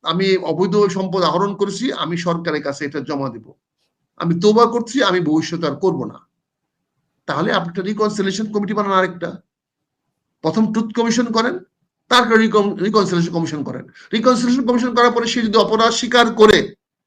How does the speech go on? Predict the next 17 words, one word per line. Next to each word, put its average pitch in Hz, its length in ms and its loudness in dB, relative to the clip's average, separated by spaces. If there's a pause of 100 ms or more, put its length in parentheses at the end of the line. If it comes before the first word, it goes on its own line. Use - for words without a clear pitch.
(220)
সে 240 240 6
যদি 226 240 0
তার 226 200 2
অবৈধ 220 300 2
সম্পদ 220 520 2 (280)
রাষ্ট্রের 214 460 2
কাছে 220 200 0
দিয়ে 214 260 4
দিয়ে 220 340 4 (320)
যদি 208 140 -4
সে 220 140 0
আসে, 214 480 0 (680)
তাকে 147 220 -2
আপনি 196 140 -2
ক্ষমা 240 180 -2
করে 269 180 0
দেন। 247 300 0